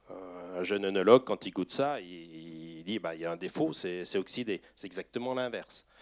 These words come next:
Donc on, on a la, la, la, la culture des quarante dernières années qui n'est pas tout à fait exacte parce qu'il existe des gens qui font du vin dans le monde.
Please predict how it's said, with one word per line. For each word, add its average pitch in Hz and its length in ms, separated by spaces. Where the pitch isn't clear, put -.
Donc - 160
on, 151 260
on 151 220
a 143 340
la, 117 240
la, 113 260
la, 113 140
la 113 160
culture 160 460
des 117 100
quarante 143 320
dernières 110 460
années 120 360
qui 127 140
n'est 131 80
pas 135 160
tout 139 160
à 123 80
fait 120 160
exacte 113 420
parce - 220
qu'il 117 420
existe 120 380
des 117 100
gens 143 160
qui 151 140
font - 180
du 104 100
vin 127 160
dans 113 140
le 113 80
monde. 135 320